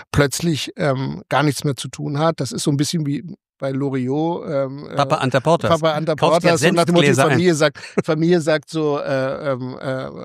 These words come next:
Speaker 1: „Was machst du denn hier?“ „Ja, ich wohne doch hier“, „Ja, aber doch nicht unter der Woche.“ Also das ist,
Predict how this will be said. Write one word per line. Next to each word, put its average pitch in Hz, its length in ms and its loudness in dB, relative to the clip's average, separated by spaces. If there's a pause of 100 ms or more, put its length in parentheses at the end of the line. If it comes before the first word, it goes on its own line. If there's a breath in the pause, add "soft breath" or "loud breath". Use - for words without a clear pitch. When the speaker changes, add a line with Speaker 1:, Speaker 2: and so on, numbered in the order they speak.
(160)
Speaker 1:
„Was 139 220 -6
machst 139 200 -6
du 180 80 2
denn 180 160 4
hier?“ 151 240 2
„Ja, 127 140 0
ich 131 160 -6
wohne 170 160 -2
doch 139 140 -2
hier“, 131 180 -2
„Ja, 135 80 -2
aber 139 160 2
doch 131 160 -2
nicht 156 160 0
unter 147 220 0
der 127 100 -2
Woche.“ 135 260 0 (360 loud breath)
Also 156 340 4 (220 loud breath)
das 156 180 0
ist, - 220 -4